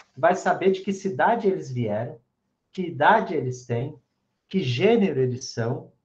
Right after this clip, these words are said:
certo? Que conteúdo eles mais gostaram, qual o conteúdo que mais foi comentado. Tudo isso tu vai saber lá. Tu tem como saber se tu tá aumentando ou diminuindo numa determinada cidade.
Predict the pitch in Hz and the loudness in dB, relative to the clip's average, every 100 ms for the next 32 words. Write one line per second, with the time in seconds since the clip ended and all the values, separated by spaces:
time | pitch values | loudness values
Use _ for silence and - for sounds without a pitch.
0 | _ _ _ _ _ - 135 180 - - | _ _ _ _ _ -4 0 0 -4 -10
1 | 190 196 190 160 160 240 196 165 139 139 | -2 0 2 0 0 0 2 0 -2 -6
2 | 131 123 110 - 110 123 - - _ _ | -6 -6 -8 -6 -4 -4 -4 -12 _ _
3 | _ - 220 233 226 196 190 160 202 196 | _ 2 4 4 2 -2 -2 0 0 0
4 | 196 - 151 151 185 190 - 165 160 143 | -2 -4 -6 -2 -2 -2 -4 -8 -6 -6
5 | 110 117 110 131 135 127 123 - _ _ | -6 -4 -4 -2 -4 -8 -10 -18 _ _
6 | - 277 247 208 214 233 - 202 196 190 | -8 -4 0 0 -2 -6 -6 -2 0 0
7 | - 190 196 185 135 95 - _ _ _ | 0 -2 0 2 2 0 -6 _ _ _
8 | 185 185 185 190 185 - 147 165 170 - | -4 -2 2 2 2 -2 -2 -2 -8 -12
9 | - 160 160 156 147 135 185 233 208 190 | -2 2 2 0 -6 -4 -2 0 0 -2
10 | 143 156 151 139 127 170 190 165 127 - | -2 -8 -6 -2 -2 2 0 0 -4 -6
11 | _ _ _ _ _ _ _ _ _ _ | _ _ _ _ _ _ _ _ _ _
12 | _ _ - 160 160 156 - 143 135 131 | _ _ -8 -2 0 0 0 -2 0 0
13 | 139 127 - 101 127 156 156 151 | -2 -4 -6 -2 2 2 0 -8